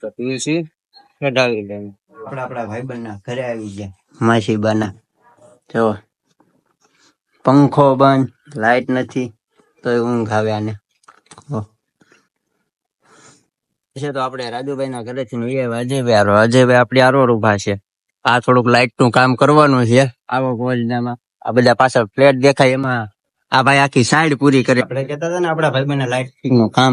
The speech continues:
રાખ્યું છે. તો આ બધાય આવો ગોલનાના, આવો ગોલનાના ફ્લેટ છે ને.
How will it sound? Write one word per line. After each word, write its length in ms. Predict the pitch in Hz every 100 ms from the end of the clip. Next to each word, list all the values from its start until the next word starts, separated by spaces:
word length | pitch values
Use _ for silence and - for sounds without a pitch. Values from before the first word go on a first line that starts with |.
| 117
રાખ્યું 320 | 117 - 117 101
છે. 100 | 98 - - _ _ _ - - _ _
તો 60 | 123
આ 60 | 120
બધાય 300 | 135 147 147 135
આવો 140 | 143 131
ગોલનાના, 520 | 131 131 131 127 120 104 _ 131
આવો 140 | 147 151
ગોલનાના 420 | 160 165 160 143 -
ફ્લેટ 200 | 165 147
છે 80 |
ને. 60 | 196